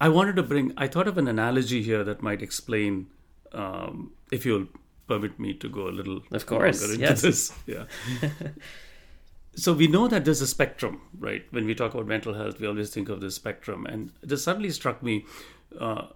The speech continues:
Speaker 1: I have an analog clock. You remember the old clocks where you actually have numerals? It's like twelve on top and then
Speaker 2: Right.
Speaker 1: one, two, three, going all the way around clockwise. Um,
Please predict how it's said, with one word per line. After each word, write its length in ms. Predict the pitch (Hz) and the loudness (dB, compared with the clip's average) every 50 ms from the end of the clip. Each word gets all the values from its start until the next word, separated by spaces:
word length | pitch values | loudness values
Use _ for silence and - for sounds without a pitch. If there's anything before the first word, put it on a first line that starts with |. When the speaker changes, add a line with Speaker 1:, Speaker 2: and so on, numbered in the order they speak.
| _ _ _ _ _ - | _ _ _ _ _ -2
Speaker 1:
I 120 | 139 147 | 0 2
have 180 | 156 190 190 170 | 4 4 4 4
an 140 | 175 151 127 | 4 2 4
analog 640 | 120 127 127 139 139 135 135 131 127 113 110 - - | 2 2 2 2 4 4 4 4 2 0 -6 -12 -8
clock. 340 | - 131 120 107 107 - | -2 0 0 0 0 0
You 80 | - 120 | -2 -2
remember 160 | 117 127 131 | -2 -2 -2
the 140 | 127 127 120 | -2 0 0
old 180 | 120 123 113 113 | 0 0 -2 -4
clocks 460 | - 135 113 107 110 107 - - - | -4 -4 -4 -4 -4 -6 -10 -10 -8
where 100 | 113 104 | -6 -6
you 140 | 104 107 98 | -4 -6 -6
actually 300 | 98 - - 117 110 104 | -6 -6 -6 -6 -4 -2
have 260 | 101 113 104 104 98 | -2 0 0 0 0
numerals? 580 | 107 104 107 107 107 107 107 113 113 110 107 - | 0 0 0 0 0 0 0 -2 -2 -4 -6 -8
It's 220 | - - - - | -10 -10 -10 -8
like 240 | 98 95 92 - - _ _ - | -8 -8 -10 -12 -16 _ _ -10
twelve 340 | - 123 110 107 110 117 110 | -6 -4 -2 -2 -2 -2 -2
on 200 | 110 110 104 98 | -2 -2 -2 -2
top 360 | - 113 104 104 104 - - | -4 -4 -4 -4 -6 -6 -8
and 140 | - - - | -10 -8 -8
then 220 | - - - 175 - - - - - - - - | -8 -8 -10 -12 -14 -18 -20 -20 -20 -20 -12 -8
Speaker 2:
Right. 140 | 123 117 | -6 -4
Speaker 1:
one, 180 | 110 110 110 98 | -2 -2 -2 -2
two, 200 | - 113 110 - | -4 -6 -6 -6
three, 480 | - - - - - - - - - - - - - - - - | -8 -8 -8 -6 -6 -6 -8 -10 -16 -18 -20 -20 -20 -18 -16 -10
going 240 | - - 110 107 107 | -4 -2 0 0 0
all 80 | 104 107 | 0 0
the 140 | 104 107 104 | 0 0 2
way 80 | 104 | 2
around 220 | 104 101 101 104 101 | 2 0 0 -2 -2
clockwise. 420 | - 104 98 - - 110 104 - - - - - - - - - - - - - - - - | -2 -2 -2 -2 -4 -4 -6 -6 -10 -16 -18 -20 -20 -20 -20 -20 -20 -20 -20 -20 -20 -16 -10
Um, 300 | 180 104 - - - | -8 -6 -6 -6 -8